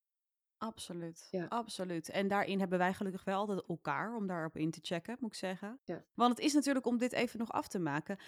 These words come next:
Speaker 1: het is natuurlijk helemaal niet zo dat iemand die vegan is en de hele dag yoga gaat, dat die niet in alignment is. Het gaat er meer om dat dat, it's not a one size fits all.
Speaker 2: Ja,
Speaker 1: It
Speaker 2: precies.
Speaker 1: just really isn't. And you're not a static being. Je bent een ever-changing being.
Speaker 2: Dat, ja.
Speaker 1: Dus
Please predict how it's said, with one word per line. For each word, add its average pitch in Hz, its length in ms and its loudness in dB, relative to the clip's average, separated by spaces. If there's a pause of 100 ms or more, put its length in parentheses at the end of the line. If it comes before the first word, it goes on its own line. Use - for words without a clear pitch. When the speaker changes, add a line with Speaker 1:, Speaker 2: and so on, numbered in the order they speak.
(160)
Speaker 1:
het - 120 -2
is - 140 2
natuurlijk 262 300 0
helemaal 233 220 2
niet 214 160 0
zo 196 220 0
dat 202 160 -2
iemand 202 380 0
die 190 220 -2 (100)
vegan 202 340 0
is 170 220 2
en 180 80 0
de 180 60 2
hele 180 200 0
dag 170 220 -4
yoga 202 340 -2
gaat, 156 220 -4
dat 180 240 -2
die 214 160 0
niet 202 160 2
in 185 80 -2
alignment 185 480 2
is. - 280 -6 (280)
Het 190 160 0
gaat 226 240 0
er 220 60 4
meer 202 160 2
om 190 220 2
dat 190 140 -2
dat, 190 200 -4 (160)
it's - 220 -4
not 202 280 4
a 208 120 2
one 165 180 2
size 147 340 -4
fits - 280 -4
all. 156 180 0
Speaker 2:
Ja, 180 120 0
Speaker 1:
It - 60 -10
Speaker 2:
precies. - 380 -2
Speaker 1:
just 226 200 2
really 185 220 6
isn't. 254 280 6 (400)
And 277 520 8
you're 202 160 2
not 175 80 4
a 175 100 2
static 156 360 0
being. 131 340 -2 (280)
Je 170 120 2
bent 175 180 4
een 170 140 2
ever-changing 143 720 0
being. 196 140 4
Speaker 2:
Dat, 190 380 4 (200)
ja. 208 120 10
Speaker 1:
Dus - 220 6